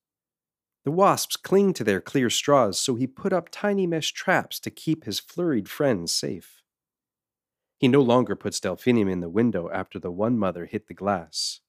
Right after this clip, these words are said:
If he could, he would make a birdhouse for these sweet, smeary blurs of birds. He'd weave the web strands himself, lift the mouse fur and bits of fluff, milkweed silk and shimmering dust.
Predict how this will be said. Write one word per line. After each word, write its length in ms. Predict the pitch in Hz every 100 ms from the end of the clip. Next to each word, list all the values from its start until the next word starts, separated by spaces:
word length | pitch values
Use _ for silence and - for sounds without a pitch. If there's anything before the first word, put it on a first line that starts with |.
| _ _ _ _ _ _
If 160 | 165 -
he 120 | 107
could, 520 | - - 247 117 - - _ _ _ _
he 60 | 147
would 160 | 156 151
make 220 | 208 233
a 60 | 190
birdhouse 580 | 131 147 160 123 101
for 180 | - 110
these 220 | 104 101
sweet, 400 | - - 156 131
smeary 560 | - - 107 120 123 98
blurs 420 | 90 110 110 87
of 160 | 90 80
birds. 600 | 101 101 82 - - - _ _ _ _ _ _ _ _ _ _
He'd 200 | 135 113
weave 420 | 117 160 160 123
the 140 | 147
web 280 | 101 127 127
strands 440 | - - 127 123 117
himself, 760 | 120 - 170 139 - - _ _ _ _
lift 240 | 123 139 -
the 80 |
mouse 300 | 120 117 120
fur 300 | - 127 127
and 200 | 135 95
bits 260 | 104 101 -
of 80 | 95
fluff, 460 | - 98 101 _ _ _
milkweed 480 | 120 135 139 127 113
silk 400 | - 123 135 135
and 220 | 113 98
shimmering 560 | - - 151 123 92 90
dust. 480 | 117 82 - -